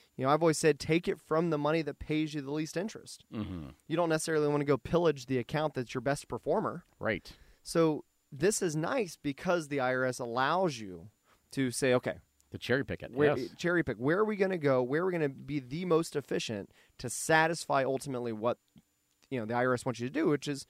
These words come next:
Speaker 1: pay <laughs> them some tax revenue?"
Speaker 2: Right.
Speaker 1: And, uh, in that way. So keep that in mind. Aggregation rule.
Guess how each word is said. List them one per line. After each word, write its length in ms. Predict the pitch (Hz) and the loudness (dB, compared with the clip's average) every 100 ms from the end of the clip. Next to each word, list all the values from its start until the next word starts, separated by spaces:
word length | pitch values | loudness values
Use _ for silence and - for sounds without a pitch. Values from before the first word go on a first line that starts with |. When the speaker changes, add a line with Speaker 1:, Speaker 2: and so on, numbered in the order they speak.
| _ - | _ -6
Speaker 1:
pay 220 | 175 156 | -2 0
<laughs> 100 | 135 | 0
them 160 | 147 127 | -4 -6
some 180 | - 131 | -6 -6
tax 340 | 156 185 - | -6 -6 -4
revenue?" 360 | 104 101 101 117 | -6 -4 -6 -4
Speaker 2:
Right. 360 | 117 190 - - _ - | -2 -2 -4 -12 _ -4
Speaker 1:
And, 380 | 135 131 127 120 | 0 0 0 -2
uh, 240 | 123 120 110 | -2 -2 -2
in 120 | 131 | -2
that 140 | 123 | -2
way. 120 | 98 95 | -4 -2
So 280 | - 160 - - - | 4 4 2 -14 -16
keep 160 | - 254 | -6 2
that 140 | 208 180 | 4 4
in 60 | |
mind. 340 | 147 139 135 131 _ _ - | 4 2 0 -4 _ _ -2
Aggregation 540 | 156 165 151 151 147 | 0 0 2 0 2
rule. 340 | 139 139 135 | 2 2 2